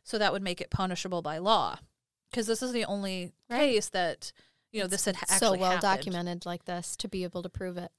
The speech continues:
Speaker 1: So as far as I know, and if there is other info, please let me know, but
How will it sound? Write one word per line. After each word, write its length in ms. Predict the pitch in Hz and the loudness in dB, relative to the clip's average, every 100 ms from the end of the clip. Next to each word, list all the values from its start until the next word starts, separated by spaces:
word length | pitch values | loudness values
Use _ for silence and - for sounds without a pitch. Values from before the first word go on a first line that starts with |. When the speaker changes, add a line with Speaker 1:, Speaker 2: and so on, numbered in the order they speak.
| - | -6
Speaker 1:
So 180 | - | 0
as 160 | 254 240 | 2 2
far 180 | - 262 | 2 2
as 120 | 269 | 4
I 100 | 277 | 2
know, 340 | 247 226 190 | 2 2 2
and 140 | 185 190 | 2 -2
if 140 | 180 | -4
there 200 | 196 185 - _ | -2 -2 -4 _
is 200 | 220 214 202 | 0 0 0
other 220 | 208 196 | -2 -2
info, 640 | 185 196 185 190 185 180 175 _ _ _ _ _ - - | -2 -4 -2 0 0 -2 -6 _ _ _ _ _ -18 -8
please 260 | 269 208 | -4 -2
let 100 | 170 | -4
me 140 | 165 170 | -4 -6
know, 220 | 160 175 | -6 -4
but 180 | 190 | -4